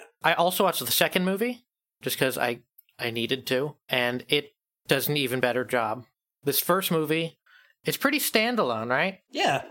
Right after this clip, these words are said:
Speaker 2: I mean, you could end it right where it does and not worry about what happens next.
Speaker 1: Yeah,
Speaker 2: Like,
Speaker 1: so
Speaker 2: it doesn't, it doesn't have that thing where you need to see the second movie now that you've seen this. It doesn't lead you into anything. It's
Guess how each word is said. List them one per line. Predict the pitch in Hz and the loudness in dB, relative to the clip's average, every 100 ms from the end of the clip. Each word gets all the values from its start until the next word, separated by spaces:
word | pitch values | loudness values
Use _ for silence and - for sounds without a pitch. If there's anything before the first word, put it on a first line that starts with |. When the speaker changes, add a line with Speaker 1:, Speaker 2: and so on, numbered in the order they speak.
| - - | -18 -4
Speaker 2:
I | 180 | 0
mean, | 185 | 2
you | 247 | 2
could | 262 | 2
end | 190 208 | 4 2
it | 156 | 0
right | 127 151 151 | 0 0 0
where | 170 | -2
it | 156 | -2
does | 139 135 151 156 | 0 2 2 0
and | 135 131 127 | 0 0 2
not | 135 143 - - _ _ - | 2 2 -2 -20 _ _ -4
worry | 135 139 139 | 2 4 2
about | 123 127 123 - 127 | 2 2 2 -2 -6
what | 127 | 0
happens | 135 127 117 | 0 0 -4
next. | 120 110 101 - - | -4 -4 -6 -14 -4
Speaker 1:
Yeah, | 190 113 | 0 0
Speaker 2:
Like, | |
Speaker 1:
so | - 123 | 2 4
Speaker 2:
it | 160 | 4
doesn't, | 196 165 180 - _ 139 - - _ _ | 2 2 0 -6 _ -20 -20 -20 _ _
it | 160 | 0
doesn't | 180 202 | 0 2
have | 202 185 | 2 2
that | 165 | 2
thing | 175 | 0
where | 151 151 143 - - - | 4 6 4 2 -10 -2
you | 143 156 | 0 4
need | 170 147 143 165 175 151 143 | 4 6 6 6 4 2 -2
to | 143 | -2
see | 139 | -2
the | 123 123 | -2 0
second | 135 135 123 | 0 -2 -2
movie | 123 120 | 0 2
now | 120 123 123 120 120 | 4 4 4 2 2
that | 131 131 | 0 -2
you've | 131 117 | -4 -4
seen | 147 135 | 0 0
this. | 135 120 | 0 -2
It | 131 | -2
doesn't | 151 143 | 0 0
lead | 127 165 160 135 | 2 2 2 2
you | 143 | 2
into | 156 151 | 2 2
anything. | 131 120 120 120 | 0 0 -2 -4
It's | 123 | -4